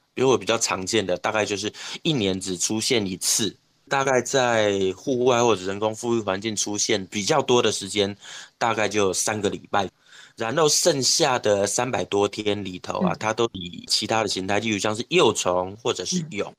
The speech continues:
Speaker 1: 或者卵的形态。事实上，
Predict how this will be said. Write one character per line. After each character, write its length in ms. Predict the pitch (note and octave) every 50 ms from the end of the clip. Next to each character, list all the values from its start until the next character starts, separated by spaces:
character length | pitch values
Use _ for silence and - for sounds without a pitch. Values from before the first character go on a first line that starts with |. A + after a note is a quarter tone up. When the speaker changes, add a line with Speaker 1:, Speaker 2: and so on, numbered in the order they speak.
| _
Speaker 1:
或 120 | - B2 G#2
者 80 | G2+ G2+ G#2 G2+
卵 220 | G#2 G2 F2+ F2
的 120 | F2+ F2+
形 280 | F2 - - F#2 F2+ F#2
态。 240 | F#2+ G#2+ G#2 G2+ F#2+ - - - - - - - - _ _ _
事 180 | - - - E3+
实 80 | D#3+ D#3
上， 160 | E3+ E3